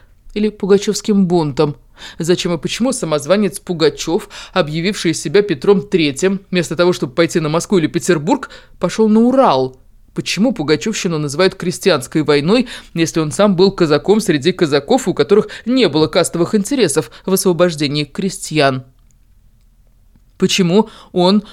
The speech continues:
уйдя от крестьянских пространств за Волгой, пошёл на Урал, где крестьян практически не было? Зачем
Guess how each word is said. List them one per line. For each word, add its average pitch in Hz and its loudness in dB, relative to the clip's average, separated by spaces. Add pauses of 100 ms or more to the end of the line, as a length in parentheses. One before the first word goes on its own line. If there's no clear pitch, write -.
(120)
уйдя 170 2
от 185 -2
крестьянских 185 -2
пространств 180 0
за 156 0
Волгой, 175 2
пошёл 190 2
на 185 2
Урал, 160 4
где 147 0
крестьян 151 -4
практически - -8
не 127 -6
было? 196 -6 (260)
Зачем 240 0